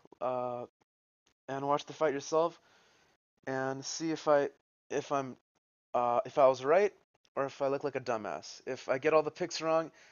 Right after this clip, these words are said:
and Justin goes in there and beats the shit out of Khabib, probably not gonna see me next week, to be honest. <laughs> Uh, but we'll see. Hopefully I'm back next week telling you guys that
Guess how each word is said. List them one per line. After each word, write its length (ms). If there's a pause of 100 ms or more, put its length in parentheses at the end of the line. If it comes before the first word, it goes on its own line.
(160)
and 120
Justin 260
goes 200
in 60
there 100
and 80
beats 140
the 80
shit 180
out 120
of 120
Khabib, 240 (880)
probably 280
not 180
gonna 120
see 200
me 120
next 280
week, 180
to 80
be 140
honest. 400 (260)
<laughs> 100 (760)
Uh, 640 (240)
but 280 (800)
we'll 140
see. 180
Hopefully 380
I'm 80
back 240
next 240
week 160
telling 240
you 80
guys 260
that 180